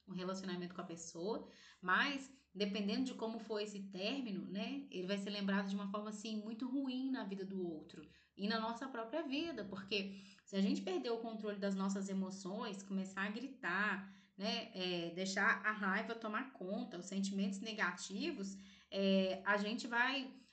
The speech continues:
precisar, além de terminar o relacionamento, de um tempo pra poder, né, é, assentar, né, sei lá, organizar aquela ira toda que a gente vai ficar do outro.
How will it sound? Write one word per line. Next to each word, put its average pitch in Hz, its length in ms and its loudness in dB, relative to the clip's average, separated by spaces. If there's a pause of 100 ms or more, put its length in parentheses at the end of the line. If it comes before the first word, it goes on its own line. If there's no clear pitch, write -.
(120)
precisar, 220 680 2
além 247 320 -2
de 311 100 -6
terminar 226 440 -4
o 202 60 -6
relacionamento, 196 840 0
de 214 140 -2
um 349 120 2
tempo 311 460 -2
pra 240 120 -6
poder, 240 640 0 (220)
né, 285 160 -2 (160)
é, 190 600 2
assentar, 269 720 0
né, 247 200 -4
sei 202 200 -8
lá, 190 200 0
organizar 208 600 2
aquela 196 320 0
ira 202 260 0
toda 196 320 -2
que 202 80 -4
a 190 60 0
gente 196 180 2
vai 202 120 0
ficar 220 260 -2
do 196 120 -2
outro. 339 420 -2